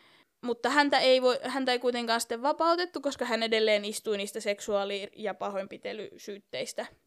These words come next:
Niin häntä ei niinku vankilasta päästetty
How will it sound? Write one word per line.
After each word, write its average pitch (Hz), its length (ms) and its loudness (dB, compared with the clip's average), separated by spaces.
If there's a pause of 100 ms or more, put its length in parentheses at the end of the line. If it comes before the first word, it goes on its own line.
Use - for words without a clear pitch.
(580)
Niin - 220 -14
häntä 196 240 -6
ei 196 60 -2
niinku 196 400 -10
vankilasta 214 520 0
päästetty - 480 -14